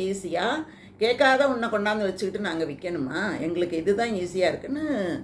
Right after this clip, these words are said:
அந்த கடையில இருக்கிறவங்க எல்லாருமே சொல்லிடுறாங்க. அப்ப அந்த லாரி இருக்காரே,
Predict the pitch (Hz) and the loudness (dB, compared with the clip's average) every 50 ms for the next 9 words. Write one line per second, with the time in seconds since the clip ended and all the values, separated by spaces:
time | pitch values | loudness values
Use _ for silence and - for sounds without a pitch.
0 | - - - - - - - 233 247 233 214 214 220 254 277 277 269 214 190 175 | -10 -16 -20 -20 -16 -8 -2 0 2 4 4 4 6 6 6 6 6 4 4 2
1 | - 165 156 156 156 214 254 233 190 185 196 240 285 285 262 190 180 190 202 208 | 0 -2 -2 0 0 0 0 2 4 4 4 4 2 2 2 0 0 -2 -4 -4
2 | - 180 151 156 170 175 160 160 143 113 120 120 139 160 208 220 - - - - | -2 -4 -2 0 -2 -2 -2 -2 -6 -8 -8 -8 -8 -8 -8 -10 -12 -18 -20 -20
3 | - - - - - - 240 - - 403 381 370 311 220 202 190 190 208 226 208 | -20 -20 -20 -12 -8 -8 -4 0 4 6 8 8 8 8 6 4 2 0 0 -2
4 | - 208 208 185 185 180 170 175 196 226 269 320 339 330 262 220 196 170 - 180 | -2 0 0 2 2 2 2 2 2 4 4 4 4 4 2 0 0 2 2 2
5 | 160 151 147 143 | 2 2 2 2